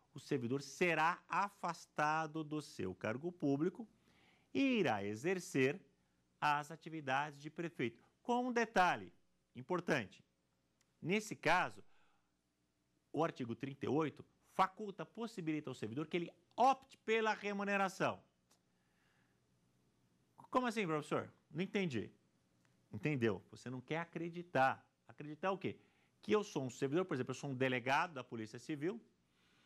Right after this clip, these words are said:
ganho a eleição pra prefeito, chego lá e descubro que o prefeito recebe menos que o delegado. Eu, como prefeito, vou receber menos que o delegado? Não tem problema. Eu opto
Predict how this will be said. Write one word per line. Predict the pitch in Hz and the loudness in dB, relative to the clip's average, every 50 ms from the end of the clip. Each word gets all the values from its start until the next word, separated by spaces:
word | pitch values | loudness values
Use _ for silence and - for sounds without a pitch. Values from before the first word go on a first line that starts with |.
| _ _ - _ _ _ _ _ _ _ _ | _ _ -20 _ _ _ _ _ _ _ _
ganho | 101 117 131 175 208 196 170 | -12 2 4 4 4 4 2
a | 147 | 2
eleição | 135 127 120 - - 117 110 | 0 0 -2 -2 -6 -8 -4
pra | 117 127 | -4 -4
prefeito, | 127 160 165 175 170 180 190 196 190 - | -4 -4 -6 -4 -4 -2 -4 -4 -4 -6
chego | - - 226 214 196 202 | -2 -2 -2 0 2 2
lá | 190 196 208 208 | 4 4 2 2
e | |
descubro | - - - 208 180 185 | -2 -10 -12 -12 -12 -8
que | - 202 | -6 -8
o | 185 | -4
prefeito | - 196 185 175 180 - 190 196 208 208 - | -2 0 0 0 0 2 2 2 2 2 -2
recebe | 180 190 185 - 190 190 185 | -6 -6 -2 -2 -2 -2 0
menos | 175 170 175 185 185 180 175 - | -2 0 -2 0 -2 -2 -6 -4
que | - 180 180 175 180 - _ _ _ _ _ - | -2 -2 0 0 -2 -6 _ _ _ _ _ -2
o | 151 170 | -2 0
delegado. | 160 175 170 170 170 151 147 139 117 101 95 95 - - | 2 4 4 4 4 4 4 2 2 2 -2 -8 -12 -8
Eu, | 135 160 175 | -6 -6 -6
como | 170 165 160 - | -6 -8 -10 -6
prefeito, | - 147 143 180 180 170 | -6 -6 -4 -4 -6 -6
vou | 165 160 | -8 -10
receber | - 170 156 147 | -8 -6 -6 -4
menos | 147 143 135 - | -4 -6 -6 -6
que | - | -4
o | 131 | -2
delegado? | 127 120 123 135 175 190 185 175 | 0 0 0 0 0 -2 -2 -4
Não | 180 180 | -6 -6
tem | - 208 202 | -6 -8 -6
problema. | 196 202 196 175 143 113 104 - - - _ - _ _ _ _ _ - | -4 -2 0 0 0 -2 -4 -8 -16 -20 _ -20 _ _ _ _ _ 0
Eu | 147 170 - - _ _ - | 0 0 0 0 _ _ 2
opto | - 180 196 214 - - _ _ - | 4 4 4 4 0 -6 _ _ -20